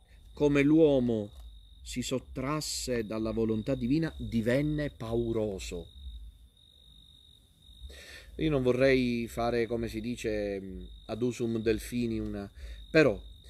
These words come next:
tante volte mi si chiede se io ho paura di morire, di soffrire, di finire in carcere. Io vedo le immagini del cardinale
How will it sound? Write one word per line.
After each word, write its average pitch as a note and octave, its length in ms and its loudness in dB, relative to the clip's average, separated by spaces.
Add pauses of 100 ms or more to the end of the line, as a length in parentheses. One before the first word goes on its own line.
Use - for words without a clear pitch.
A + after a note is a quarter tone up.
(220)
tante C#3+ 220 0
volte D3 280 2
mi C3 100 0
si A#2+ 140 -6
chiede C#3 240 2
se B2 120 -2
io B2 200 2
ho A#2 60 2
paura A2+ 600 -2 (320)
di A2+ 160 -6
morire, A#2 560 2 (1700)
di B2 140 -2
soffrire, B2 720 0 (840)
di B2 120 0
finire C#3 300 4
in C3+ 120 4
carcere. G2+ 680 -2 (680)
Io C#3+ 140 4
vedo C3+ 200 4
le A#2+ 80 4
immagini B2 480 0
del A2+ 180 0
cardinale A#2 800 0